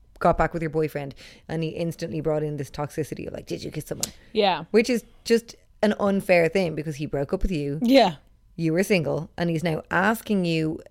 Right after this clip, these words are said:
Speaker 1: which is an invasion of your privacy, which was your single time.
Speaker 2: And it also means that, like, he wasn't, like, fully committed to, like,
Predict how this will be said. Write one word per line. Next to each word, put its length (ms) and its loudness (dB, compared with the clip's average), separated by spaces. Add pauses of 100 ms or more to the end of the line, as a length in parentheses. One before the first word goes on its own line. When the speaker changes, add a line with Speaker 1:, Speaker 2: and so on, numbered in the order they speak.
Speaker 1:
which 200 0
is 80 -2
an 80 2
invasion 420 4
of 100 0
your 120 0
privacy, 520 0
which 300 -6
was 180 0
your 120 -4
single 340 0
time. 320 -6 (300)
Speaker 2:
And 100 2
it 80 6
also 300 8
means 320 2
that, 180 2
like, 360 -2 (520)
he 220 -4
wasn't, 720 0 (480)
like, 360 -2
fully 480 -4
committed 540 -4
to, 400 -8
like, 240 -4